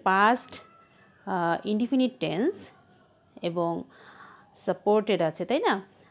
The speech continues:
আচ্ছা, তাহলে who এর পর আমাদের do verb হিসেবে did not বসাতে হবে। Who did not support him? Did not বসার কারণে এর পরের যে ভার্বটি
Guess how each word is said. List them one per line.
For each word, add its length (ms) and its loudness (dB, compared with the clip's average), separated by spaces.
আচ্ছা, 280 -8
তাহলে 300 2
who 220 0
এর 80 2
পর 200 -2
আমাদের 320 0
do 320 -2
verb 200 2
হিসেবে 400 0
did 460 -4
not 320 4
বসাতে 380 -2
হবে। 360 -6
Who 180 2
did 320 -4
not 240 4
support 460 2
him? 220 4
Did 160 -2
not 220 0
বসার 340 0
কারণে 500 -2
এর 140 0
পরের 420 2
যে 140 0
ভার্বটি 500 -2